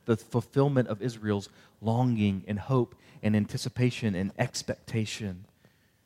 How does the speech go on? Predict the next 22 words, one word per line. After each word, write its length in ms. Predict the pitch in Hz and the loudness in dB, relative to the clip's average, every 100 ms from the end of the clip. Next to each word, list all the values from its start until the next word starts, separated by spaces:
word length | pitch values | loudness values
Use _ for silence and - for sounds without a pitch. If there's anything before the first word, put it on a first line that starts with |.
| _ _ _ _ _ _ | _ _ _ _ _ _
What 120 | 120 | -2
we 80 | 117 | -2
see 260 | - 147 139 | -2 4 4
in 100 | 131 | 6
the 60 | |
New 140 | 117 123 | 6 6
Testament 400 | 123 110 113 107 | 2 -2 0 -2
is 80 | - | 0
certainly 340 | 160 135 107 - | -4 -2 -2 8
different 580 | 175 208 - 120 202 - - | 8 8 6 4 2 -4 -6
from 180 | 131 120 | -2 0
what 100 | 107 | -2
we 80 | |
see 140 | 110 123 | -4 0
in 60 | |
the 80 | 110 | 2
Old 140 | 113 - | 2 2
Testament, 340 | 110 110 - | -4 -4 -4
but 100 | 113 | -4
it's 120 | 113 | -2
not 140 | 143 - | -4 -2
antithetical. 720 | 131 123 - 117 113 92 87 | -6 -6 0 0 0 -4 -8